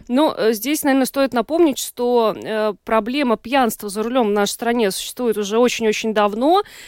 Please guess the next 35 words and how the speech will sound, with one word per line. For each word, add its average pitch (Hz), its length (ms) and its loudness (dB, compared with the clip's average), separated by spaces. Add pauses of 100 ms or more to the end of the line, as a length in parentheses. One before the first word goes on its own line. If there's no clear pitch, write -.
(200)
И, 233 300 -4 (100)
э, 208 400 2
всячески - 460 -4
пытались 220 440 0
с - 60 -12
ней 233 120 0
бороться, 247 480 0
повышая 214 480 -2
штрафы. 254 580 0
Ничего 226 380 -2
это 247 120 -4
не 233 120 2
работало. 233 640 0
И - 20 4
в 196 100 -2
итоге, 262 380 -2 (420)
э, 202 220 0
было 208 380 -2
принято 226 340 -2
решение 247 460 4
вот 202 160 -6
ввести 214 420 -6 (220)
такие 269 320 0
поправки 220 400 0
к 220 60 -6
уголовному 214 440 0
закону, 262 420 2
которые 220 360 -2
грозят 226 320 0
в - 20 -20
том 254 100 -4
числе 240 220 -8
конфискацией 233 720 -2
транспортных 196 560 -4
средств. 226 400 -4